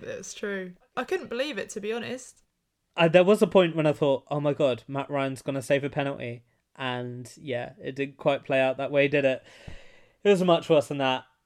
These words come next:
Speaker 2: Zero points from, from Matt Ryan that game week. That was not nice. Oh.
Speaker 1: I'm gonna say West Ham.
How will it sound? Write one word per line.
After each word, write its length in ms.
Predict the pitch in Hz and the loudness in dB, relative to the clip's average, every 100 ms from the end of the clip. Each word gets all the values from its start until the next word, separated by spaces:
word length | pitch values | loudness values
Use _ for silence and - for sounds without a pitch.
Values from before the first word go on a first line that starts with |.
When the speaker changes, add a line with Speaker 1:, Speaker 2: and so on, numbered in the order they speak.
| _ 180 | _ -4
Speaker 2:
Zero 380 | 139 185 170 143 | 4 6 6 2
points 640 | 139 120 117 - - - _ | 0 -2 -4 -16 -20 -20 _
from, 380 | - 127 123 120 - | -6 -6 -8 -14 -16
from 200 | - 127 | -12 -10
Matt 180 | 123 135 | -10 -8
Ryan 320 | 123 120 120 | -6 -6 -8
that 180 | 120 - | -10 -8
game 160 | 120 | -10
week. 180 | 120 120 | -10 -8
That 100 | 131 | -8
was 100 | 127 | -8
not 300 | 127 123 120 | -10 -12 -12
nice. 460 | 123 117 113 - - _ _ - | -12 -12 -14 -20 -20 _ _ -8
Oh. 200 | 147 117 - _ _ _ _ _ _ _ _ | -6 -6 -10 _ _ _ _ _ _ _ _
Speaker 1:
I'm 120 | 247 269 | -8 -8
gonna 120 | 277 | -6
say 220 | - 233 | -4 -4
West 280 | 214 214 - | -4 -6 -8
Ham. 300 | 262 240 220 | -8 -8 -10